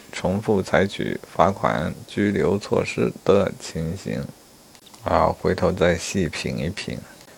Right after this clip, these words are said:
强制措施与处罚的边界到底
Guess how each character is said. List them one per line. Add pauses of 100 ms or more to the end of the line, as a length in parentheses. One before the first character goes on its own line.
(280)
强
制
措
施
与
处
罚
的 (420)
边
界
到
底